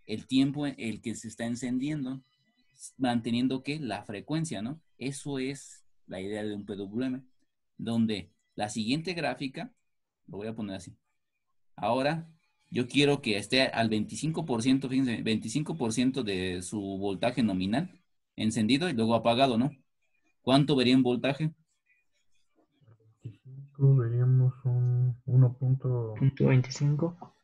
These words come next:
Speaker 1: Y si están, están conscientes de cómo funciona el motor de corriente directa con escobillas, es control por voltaje, ¿no? Dame un cierto voltaje nominal y el motor va a girar a cierta velocidad angular. ¿Estamos de acuerdo? Así funcionan los motores de D C.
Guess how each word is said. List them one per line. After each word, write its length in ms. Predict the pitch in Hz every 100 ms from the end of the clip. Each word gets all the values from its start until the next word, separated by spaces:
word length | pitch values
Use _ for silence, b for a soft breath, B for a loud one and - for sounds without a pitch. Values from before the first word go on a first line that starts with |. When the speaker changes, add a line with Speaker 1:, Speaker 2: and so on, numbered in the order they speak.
| _ _ _ _ _
Speaker 1:
Y 160 | - 113
si 140 | 135
están, 400 | - 156 185 -
están 300 | 123 117 160
conscientes 500 | 170 165 160 151 151
de 120 | 113
cómo 200 | 110 147
funciona 420 | 147 113 110 127 131
el 60 |
motor 300 | 120 107 120
de 140 | 131 123
corriente 400 | 98 107 117 120
directa 420 | 107 107 92 85
con 160 | 92
escobillas, 600 | 90 113 135 135 135 143 - _ _ -
es 140 | 107
control 440 | - 120 123 120 120
por 200 | 110 92
voltaje, 480 | 95 92 175 160
¿no? 180 | 120 165 - _ _
Dame 380 | - - 104 127
un 220 | 143 139
cierto 320 | - 131 127 135
voltaje 380 | 135 135 143
nominal 400 | 143 139 139 143 -
y 120 | 107
el 100 | 98
motor 340 | 95 95 113
va 40 | 117
a 60 |
girar 260 | 117 104 110
a 80 | 110
cierta 260 | 98 95
velocidad 480 | 104 90 87 90 92
angular. 420 | 92 90 104 123 _
¿Estamos 280 | _ - 123
de 60 | 113
acuerdo? 320 | 120 147 165 _ _ _ _ _ _ _ _ _ _ _ _ - _
Así 200 | - 131
funcionan 420 | 139 135 139 135
los 80 | 117
motores 300 | 101 101 123
de 120 | 113
D 100 | 98
C. 160 | 110